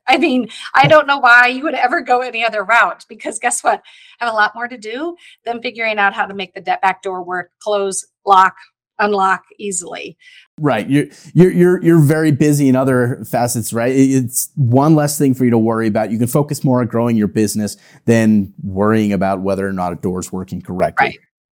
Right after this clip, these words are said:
Speaker 1: And they're the perfect partner for us. Super
Speaker 2: That's good.
Speaker 1: responsive,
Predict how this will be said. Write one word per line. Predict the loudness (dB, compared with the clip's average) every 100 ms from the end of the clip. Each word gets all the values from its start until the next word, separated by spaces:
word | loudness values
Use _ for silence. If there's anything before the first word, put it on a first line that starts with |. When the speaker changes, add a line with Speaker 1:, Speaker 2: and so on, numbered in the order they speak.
| _
Speaker 1:
And | -2 0
they're | 2 0 -2
the | -6
perfect | -6 -8 -6 -8
partner | -4 -6 -6
for | -12 -8
us. | -8 -8 -8
Super | -6 -4 2
Speaker 2:
That's | 4 4
good. | 0
Speaker 1:
responsive, | -2 0 0 0 -6 -4 -6 -10